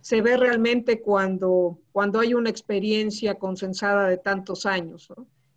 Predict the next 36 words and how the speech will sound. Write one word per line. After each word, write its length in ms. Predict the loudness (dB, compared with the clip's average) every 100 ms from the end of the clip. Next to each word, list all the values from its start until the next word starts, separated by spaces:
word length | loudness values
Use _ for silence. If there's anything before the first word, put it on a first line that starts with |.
| _ -8
No, 360 | 0 2 2 0
no 160 | 0
es 80 | 2
lo 100 | 2
mismo 340 | 2 2 2
llegar 400 | 2 2 2 0
a 40 | 0
hacer 200 | 0 0
el 120 | 0
tratamiento 760 | -2 -2 -2 0 0 0 0
en 180 | -2 -2
una, 520 | -4 -2 -2 -4 -8 _ _
una 200 | -8 -6 -4
casa, 360 | -2 -2 -2
una 160 | -2 0
vivienda, 580 | 0 2 2 2 -2 -6 _ _ _ -4
que 80 |
hablar 280 | 0 0 2
de 100 | 0
patrimonio 600 | -2 -4 -2 -2 0 0
histórico 640 | 0 2 2 2 2 2
donde, 600 | 2 -2 0 0 0 -4 -10 -12
pues, 160 | -8
está 200 | -8 -4
en 120 | -4
juego 240 | 2 2 2
incluso 400 | 0 -4 0 0
demandas 440 | 0 0 0 0
millonarias 800 | 0 0 0 0 0 0 -2 -6 -10
por 160 | -8
parte 300 | -2 -4 -2
del 120 | -4 -2
gobierno 520 | -2 0 0 2 0
de 80 | -2
particulares, 760 | -8 -10 _ -6 -2 -2 -4
¿no? 160 | -10